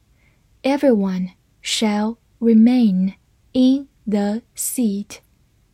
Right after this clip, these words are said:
Everyone shall remain in the seat.复习一下今天学过的单词。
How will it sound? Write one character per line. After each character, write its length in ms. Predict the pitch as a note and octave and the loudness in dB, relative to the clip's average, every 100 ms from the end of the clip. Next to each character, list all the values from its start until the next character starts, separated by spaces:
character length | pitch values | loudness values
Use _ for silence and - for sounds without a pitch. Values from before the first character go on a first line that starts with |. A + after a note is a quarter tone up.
| _ _ _ _ _ _ _ _ _ _ | _ _ _ _ _ _ _ _ _ _
Everyone 640 | C4 B3+ D4 C4 C4+ C4+ | -2 2 2 4 4 2
shall 340 | C4+ - A#3 A#3 | 0 0 0 2
remain 760 | A3+ G#3+ A3 C4 A3+ F#3+ G#3+ - | 4 6 6 6 2 2 -2 -2
in 160 | A#3 A3 | 2 2
the 80 | |
seat. 560 | G#3+ - G3 F#3+ G3 - _ _ _ _ _ _ _ _ _ _ - - _ _ _ | 0 -4 -6 -6 -14 -20 _ _ _ _ _ _ _ _ _ _ -20 -20 _ _ _
复 180 | - D#4 | -4 -4
习 180 | D4+ A#3 | 0 -2
一 60 | |
下 200 | A3+ A#3+ | 0 -4
今 200 | G#3 A#3+ | -2 2
天 100 | A#3+ | 2
学 160 | B3+ G#3+ | 2 -2
过 100 | A3+ | -2
的 120 | G#3+ | -2
单 200 | A3 A#3+ | -2 -2
词。 360 | - G#3 F#3+ | -2 -6 -8